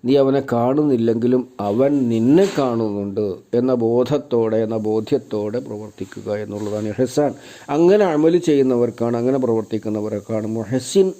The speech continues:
എന്ന് പറയുക. അങ്ങനെയുള്ള മുഹസിനുകളുടെ മേൽ കുറ്റാരോപണത്തിന്, അവർ കുറ്റവാളികളാണെന്ന് പറയുന്നതിന്, അവരെ വിചാരണ ചെയ്യുന്നതിനൊന്നും ഒരു മാർഗവുമില്ല.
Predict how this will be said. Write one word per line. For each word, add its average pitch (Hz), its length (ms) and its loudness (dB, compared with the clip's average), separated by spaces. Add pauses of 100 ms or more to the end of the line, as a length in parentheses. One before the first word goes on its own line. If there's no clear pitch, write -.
എന്ന് 107 160 -4
പറയുക. 101 760 -14 (400)
അങ്ങനെയുള്ള 135 440 2
മുഹസിനുകളുടെ 120 1000 0
മേൽ 113 440 -2 (340)
കുറ്റാരോപണത്തിന്, 110 1040 -2
അവർ 113 180 0
കുറ്റവാളികളാണെന്ന് 113 1120 -2
പറയുന്നതിന്, 120 600 0
അവരെ 117 240 0
വിചാരണ 135 500 0
ചെയ്യുന്നതിനൊന്നും 110 840 -4
ഒരു 117 80 -4
മാർഗവുമില്ല. 104 840 -10